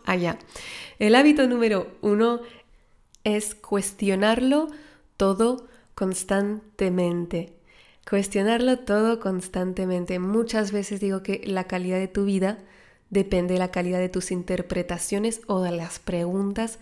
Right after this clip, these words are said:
que te hagas. Cuando alguien me dice que algo no es posible, que esto no es realista, me pregunto,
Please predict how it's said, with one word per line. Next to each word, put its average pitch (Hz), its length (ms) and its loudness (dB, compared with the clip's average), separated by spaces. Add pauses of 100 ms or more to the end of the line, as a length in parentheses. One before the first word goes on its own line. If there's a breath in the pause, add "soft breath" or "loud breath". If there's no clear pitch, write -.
(420 soft breath)
que 185 120 -2
te 165 300 -4
hagas. 165 480 -6 (500 soft breath)
Cuando 208 360 2
alguien 277 280 4
me 269 120 4
dice 233 260 -2
que 196 140 -6
algo 202 260 2
no 202 80 0
es 190 160 -4
posible, 196 720 0 (400 soft breath)
que - 80 -2
esto 185 220 0
no 214 100 4
es 226 180 4
realista, 185 680 -2 (160)
me 190 120 -6
pregunto, 175 580 -6